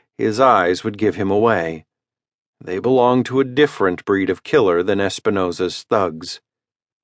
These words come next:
Grim understanding flooded the drug lord's features as he realized someone had managed to infiltrate his sacrificial circle.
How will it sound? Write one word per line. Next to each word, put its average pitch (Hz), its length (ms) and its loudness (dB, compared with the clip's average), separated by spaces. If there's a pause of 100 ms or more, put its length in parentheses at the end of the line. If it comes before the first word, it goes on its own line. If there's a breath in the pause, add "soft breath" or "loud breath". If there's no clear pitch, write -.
(460)
Grim 135 400 4
understanding 120 880 2
flooded 98 420 2
the 101 80 -2
drug 104 300 2
lord's 104 320 2
features 104 480 0 (260 loud breath)
as 143 140 2
he 170 100 -2
realized 123 680 4
someone 147 400 2
had 139 180 0
managed 123 400 0
to 139 140 0
infiltrate 110 640 0
his 113 140 -4
sacrificial 104 680 0
circle. 90 580 0